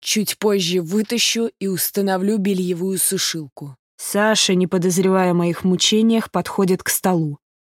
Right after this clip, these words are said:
Широкая футболка не скрывает пики заострённых сосков, а эти длинные ноги, обтянутые тонким слоем материи, она и не думает о том, что творит со мной. Жажда так велика, что я реально дурею.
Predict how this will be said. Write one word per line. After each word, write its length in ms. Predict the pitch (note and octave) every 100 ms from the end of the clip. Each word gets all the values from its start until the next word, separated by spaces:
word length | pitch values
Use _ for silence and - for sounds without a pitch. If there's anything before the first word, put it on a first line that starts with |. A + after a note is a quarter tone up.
| -
Широкая 560 | - G3+ F#3+ F#3 F#3+
футболка 560 | E3+ F#3 F3 F3+ E3+ F#3
не 140 | F3
скрывает 680 | E3+ - F#3 F3+ E3 D#3 -
пики 280 | F3+ F3 E3+
заострённых 680 | D#3+ D#3 - F3 E3 D#3+
сосков, 680 | - D#3+ D#3 - A3 A3 - - - - _
а 120 | F#3
эти 220 | G#3 F#3+ G3+
длинные 500 | G#3 G#3 G#3 F#3+ F#3
ноги, 340 | G3 G#3 F#3+
обтянутые 720 | F3+ F3 - G3+ F#3+ - F#3 E3
тонким 440 | G#3+ G3 F#3 F3+
слоем 420 | E3+ - G3 F#3+ F3+
материи, 760 | F3 F3 - A3+ A3 G3 F3+ - _ _ _ _ _ -
она 340 | G#3 A3+ A3
и 80 | A3
не 140 | A3
думает 440 | G3 G3 F#3 F3 F3+
о 80 |
том, 180 | F#3 G3
что 220 | F#3 G3
творит 320 | F3+ F#3 F3+ E3
со 160 | -
мной. 420 | F3 E3+ E3 E3+ _ _ _ _ _
Жажда 460 | E3+ F3+ F#3+ F3 F#3
так 300 | - F3 F#3+
велика, 420 | F#3 F3+ - A3
что 220 | - -
я 180 | F#3 G3
реально 460 | G#3 G3+ G3 F#3 F3+
дурею. 520 | F#3+ F#3 E3+ E3